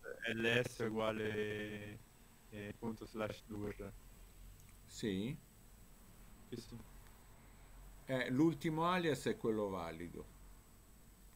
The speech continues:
Speaker 2: Eh, prova,
Speaker 1: Ah, quindi
Speaker 2: prova a
Speaker 1: prende
Speaker 2: fare.
Speaker 1: L S.
Speaker 2: Ah, provalo, provalo. Alias. Per fortuna c'è anche il comando unalias.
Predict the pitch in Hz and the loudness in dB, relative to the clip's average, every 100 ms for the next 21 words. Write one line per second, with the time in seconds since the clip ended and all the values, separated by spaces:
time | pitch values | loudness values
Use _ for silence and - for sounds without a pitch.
0 | - - 110 - 131 104 - - 113 - | -12 -6 -2 6 8 8 6 0 -2 2
1 | 131 123 98 95 82 80 - - - 104 | 4 2 2 0 0 -4 -8 -14 -6 2
2 | 135 127 - - 339 185 98 90 98 - | 4 4 2 -2 2 4 2 0 -2 -4
3 | 185 85 80 - - 147 98 92 82 - | -4 -4 -6 -6 -2 0 0 -2 -4 -8
4 | - - - - - - - - - - | -16 -18 -20 -20 -20 -20 -20 -20 -20 -20
5 | - - - - - - - - - - | -20 -20 -20 -20 -20 -20 -20 -20 -20 -10
6 | - 95 - 95 127 117 95 98 98 95 | -6 -4 -6 -4 -2 -2 -2 -2 -2 -2
7 | 95 - 92 95 92 92 - 92 85 80 | -4 -4 -2 -2 -2 -2 -4 -6 -6 -6
8 | 78 80 85 - - | -6 -6 -8 -10 -16